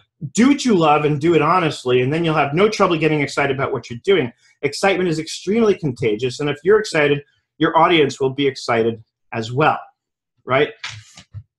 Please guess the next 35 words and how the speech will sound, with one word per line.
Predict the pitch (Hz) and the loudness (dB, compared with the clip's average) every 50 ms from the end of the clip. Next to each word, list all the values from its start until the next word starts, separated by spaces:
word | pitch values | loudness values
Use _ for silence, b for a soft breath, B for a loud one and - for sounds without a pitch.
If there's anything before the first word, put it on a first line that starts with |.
| _ _ _ _ - - _ _ _ _ _ _ _ _ _ _ _ - | _ _ _ _ -20 -20 _ _ _ _ _ _ _ _ _ _ _ -2
Confidence | - 220 247 240 233 233 214 208 202 202 - | 2 4 4 4 4 4 2 2 2 2 0
is | 180 156 - - | -4 -4 -2 -2
everything, | 185 190 190 185 190 165 156 - 147 131 131 131 - | 0 2 4 4 4 2 2 0 0 0 0 -2 -4
and | 151 143 131 | -6 -6 -4
confidence | - 180 196 208 202 208 - 165 156 143 - | 0 2 2 2 2 0 0 0 0 -2 -2
comes, | - - 180 156 156 151 | -2 -2 0 2 2 2
of | 139 147 120 - | 0 -2 -4 -2
course, | - 139 131 131 - | -2 -2 -2 -2 -2
from | - 143 135 135 | -4 -4 -2 -2
being | 117 123 120 120 120 | -2 -2 -2 -2 -4
prepared. | - 151 143 - - 240 226 170 139 | -6 -8 -6 -2 0 2 2 2 2
That | 147 165 170 - | 0 0 0 0
preparation | - 196 180 - 160 165 175 180 180 - 175 156 147 147 B B B B B B - | -2 -4 -2 -2 -4 -2 -2 -2 -2 -2 -2 -4 -4 -6 B B B B B B 0
both | - 139 180 - | 2 2 2 4
happens | 170 170 170 165 - 160 147 143 | 2 2 2 2 0 -2 -4 -2
in | 151 147 | -4 -4
terms | 143 - 175 160 156 143 | -2 -2 0 0 0 0
of | 147 139 | -2 -2
the | 151 147 | -2 -2
experience | 143 147 - - 180 226 254 233 - | -4 -4 -2 2 2 4 2 2 -2
that | 180 - | -4 -2
you | 143 143 139 | -2 0 0
have | 139 131 135 139 139 | 2 2 2 0 0
that | 143 135 131 | -2 -4 -2
led | 156 160 165 151 | 0 -2 -2 0
you | 139 156 | 0 0
up | 185 - - | 0 0 -2
to | - | -4
the | 160 156 | -6 -6
point | 151 - - 147 147 143 - | -6 -4 -4 -2 -2 0 0
where | 151 147 | 0 0
you | 147 147 151 | 0 -2 -2
knew | 143 143 160 190 | -2 0 2 2
your | 196 180 | 2 2
topic | 165 - 156 143 - 131 | 2 2 2 2 2 -2